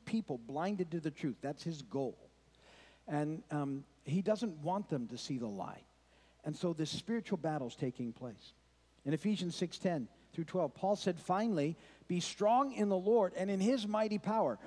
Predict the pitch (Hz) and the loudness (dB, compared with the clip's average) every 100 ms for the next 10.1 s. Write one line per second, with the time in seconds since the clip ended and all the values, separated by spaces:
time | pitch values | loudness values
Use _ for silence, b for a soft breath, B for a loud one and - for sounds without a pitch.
0 | B B - 247 247 247 214 - - 302 | B B 2 4 6 4 2 0 4 4
1 | 320 311 254 247 220 185 160 208 185 185 | 6 4 4 4 2 2 4 4 4 4
2 | 208 180 175 220 208 208 190 180 165 - | 2 0 0 0 2 4 2 2 -2 0
3 | 220 208 143 147 151 151 143 151 151 - | 2 2 0 0 -2 -2 0 0 -2 -6
4 | - 165 - - - B B 202 202 202 | -6 -8 -10 -20 -20 B B 4 4 4
5 | - 262 269 208 185 156 208 240 208 202 | 2 2 4 4 2 0 2 2 2 0
6 | - 196 185 170 160 180 120 139 151 151 | 2 2 2 0 0 -2 -2 -2 -2 -4
7 | - 135 160 208 143 120 135 143 - 131 | -4 -2 0 2 0 -2 -2 -4 -2 -4
8 | - 185 175 151 - 127 139 - - - | 2 4 4 2 -2 -4 -2 -4 -6 -2
9 | 196 151 131 131 135 - 135 131 151 139 | 2 4 2 0 -2 0 -2 0 0 -2